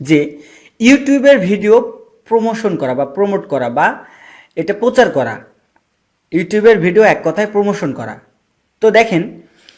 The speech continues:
আমাদের চ্যানেলটা কি কাজ করছে, সেটা Google-এ, Google, Google-এর বিপরীতে কাজ করছে না Google-এর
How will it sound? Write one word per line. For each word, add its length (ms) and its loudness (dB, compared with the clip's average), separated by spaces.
আমাদের 320 4
চ্যানেলটা 300 2
কি 140 -6
কাজ 260 2
করছে, 260 -6
সেটা 180 0
Google-এ, 480 2
Google, 460 2
Google-এর 380 2
বিপরীতে 560 -2
কাজ 260 -6
করছে 260 -4
না 120 -2
Google-এর 500 -2